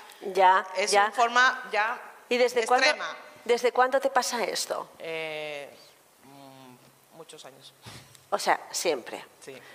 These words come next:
Speaker 1: Muy bien, pues empecemos. ¿Qué número de hija eres de tu
Speaker 2: Eh.
Speaker 1: padre biológico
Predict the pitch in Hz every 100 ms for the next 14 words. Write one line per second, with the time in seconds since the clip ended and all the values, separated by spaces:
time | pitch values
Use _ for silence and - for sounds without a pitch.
0 | - 208 202 123 143 254 403 - 190 190
1 | 180 175 170 160 175 - 294 349 349 294
2 | 247 226 214 190 - 165 - - 190 262
3 | 453 - - - - - - - 160 359
4 | - 320 320 311 311 233 233 220 190 185
5 | - 170 - 240